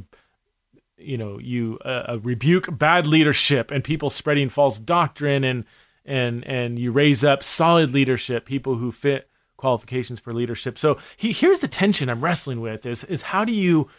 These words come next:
cultivate group or church participation to where it's not this top-down couple gifted people doing everything?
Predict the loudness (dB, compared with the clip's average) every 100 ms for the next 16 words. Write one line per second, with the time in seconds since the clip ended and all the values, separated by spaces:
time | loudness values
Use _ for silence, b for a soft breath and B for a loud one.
0 | b b b b b b b b -10 -2
1 | 2 2 2 -2 0 2 2 0 -4 -16
2 | -16 _ _ _ _ _ -18 -8 0 2
3 | 2 0 -2 0 0 -2 -2 -2 -2 -6
4 | -6 -4 -8 -6 -6 -8 -6 -2 -2 -4
5 | -8 -8 -8 -10 _ _ _ _ _ _
6 | _ _ _ -2 2 4 2 0 2 4
7 | 2 0 0 0 -2 -12 -2 0 0 -2
8 | -16 -4 0 2 4 4 2 -2 _ _
9 | -2 0 0 0 -2 -4 -4 -4 -2 -4
10 | 0 2 0 -2 -4 -4 -4 -4 -8 -8